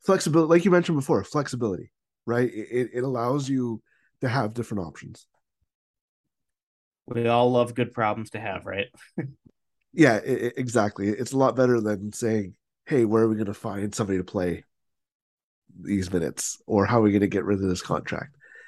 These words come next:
Speaker 2: Mm-hmm.
Speaker 1: Uh, Jake, um, is there anything else you wanna add about, about the Red Wings? Um, I don't
Speaker 2: Um,
Speaker 1: really have anything else to, to ask at this point.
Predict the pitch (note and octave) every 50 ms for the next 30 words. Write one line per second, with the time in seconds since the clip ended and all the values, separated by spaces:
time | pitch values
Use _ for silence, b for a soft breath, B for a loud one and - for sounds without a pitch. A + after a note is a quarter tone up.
0 | B B A#2 B2 A2+ A2 G2 G2 - G#2 G2+ G2 F2+ F2 E2+ F2 F2+ F#2+ - -
1 | _ _ _ _ _ _ _ _ _ _ _ _ _ _ _ _ _ _ _ _
2 | _ _ - _ _ _ _ _ _ _ - B2+ D3 D3+ D3 - - C#3 B2+ B2+
3 | B2 B2+ B2 B2 - _ _ _ - C#3+ C3+ F3 F3+ F#3 G3+ F3 E3+ E3+ - F3+
4 | E3 D3+ C3 G#2 A#2+ B2 C#3+ D3 - B2+ B2 B2+ - _ _ - A2 A#2 A#2+ G#2+
5 | A2+ G#2+ A#2+ B2+ C#3 C#3 C3+ C3 B2+ B2+ B2+ - - - _ _ _ _ _ -
6 | B2+ B2+ B2 B2 B2+ B2+ B2+ - A#2 B2 C3 B2+ A#2+ A2+ A2 A2 G#2+ G2+ G2+ G2
7 | F#2+ G2 G2 - G2+ F#2 E2+ - - _ _ _ _ _ _ - G2+ F2+ F#2 G2+
8 | G#2 - - - G#2 G2 - - A#2